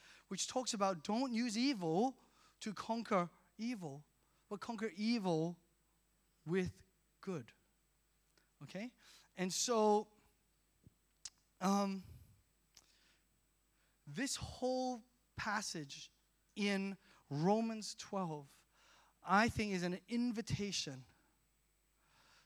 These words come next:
to love the way Jesus loves. And what I like about Paul is he doesn't just summarize it in some, like, abstract kind of notion that everybody can agree with.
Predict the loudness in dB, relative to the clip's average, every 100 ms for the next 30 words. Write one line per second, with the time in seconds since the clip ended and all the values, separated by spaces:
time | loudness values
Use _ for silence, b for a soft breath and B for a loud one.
0 | b b _ -2 2 4 6 8 8 6
1 | 2 -12 -20 _ _ -6 -2 0 2 2
2 | 2 0 -4 -8 _ b b b -8 -4
3 | -2 -4 -4 -6 -6 -10 -16 -20 -20 _
4 | _ _ _ -8 -8 -8 _ -20 -20 _
5 | _ _ _ b b b 0 2 2 2
6 | 0 2 4 4 0 0 -2 -2 -6 -6
7 | b -6 -6 -4 0 2 2 0 2 2
8 | 0 2 4 2 -2 -6 -6 -4 -4 -2
9 | -2 0 -2 -2 _ _ b b b b
10 | b b b _ _ _ _ -2 6 6
11 | 4 -4 -2 -2 -2 -4 -14 -16 b b
12 | b -4 -2 0 2 2 0 -2 -6 -2
13 | 0 0 -2 -4 -2 -2 0 -2 -2 -4